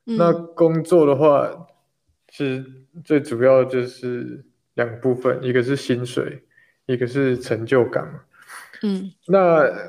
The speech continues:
Speaker 2: 我刚换到大公司的时候，其实一开始很，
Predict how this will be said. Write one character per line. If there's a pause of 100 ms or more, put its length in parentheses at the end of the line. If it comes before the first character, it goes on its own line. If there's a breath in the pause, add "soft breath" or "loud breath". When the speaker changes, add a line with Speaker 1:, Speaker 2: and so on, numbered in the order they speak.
(120)
Speaker 2:
我
刚
换
到
大
公
司
的
时
候，
其
实
一
开
始
很，